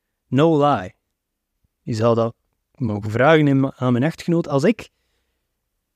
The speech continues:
toch de laatste jaren, ik ga niet zeggen, dat was niet altijd zo. Ik werd en kan nog steeds snel geïrriteerd of boos raken.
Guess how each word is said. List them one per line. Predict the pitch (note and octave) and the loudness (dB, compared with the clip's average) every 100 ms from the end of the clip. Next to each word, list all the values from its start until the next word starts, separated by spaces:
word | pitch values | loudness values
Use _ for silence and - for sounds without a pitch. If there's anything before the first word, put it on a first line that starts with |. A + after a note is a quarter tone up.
| _ | _
toch | - D#3 - C3 | 0 0 -2 -4
de | A#2 | 0
laatste | A#2+ C#3+ - A2 | 2 0 -2 -2
jaren, | G2 B2+ E3 | -2 -4 -2
ik | C#3 | -4
ga | - A#2+ | -4 -4
niet | G#2 G#2 | -4 -8
zeggen, | B2 - | -10 -8
dat | - B2+ | -2 0
was | C3 | 2
niet | C3+ B2 | 2 2
altijd | C#3+ D#3+ D3+ | 2 0 0
zo. | - D#3+ A3+ - _ _ _ _ _ _ | 0 0 0 -6 _ _ _ _ _ _
Ik | - A#2 - _ _ _ _ _ - | -12 -12 -12 _ _ _ _ _ -6
werd | A#2+ B2 - | 0 0 -2
en | - E3 E3 A2 _ _ - | -2 2 2 0 _ _ -4
kan | D#3 D3+ | 0 2
nog | B2 - - _ _ | 0 -4 -16 _ _
steeds | - - C#3+ - | -12 -2 -2 0
snel | - C#3+ C#3 A#2 - _ _ _ _ - | 0 0 0 -2 -8 _ _ _ _ -8
geïrriteerd | C#3+ B2 - D3 C#3 | -6 -4 0 0 0
of | A#2+ G#2+ | -4 -6
boos | - C#3+ F#3+ D#3 | 0 2 2 2
raken. | B2 A2 A2 - A#3 | -2 -2 -4 -4 -6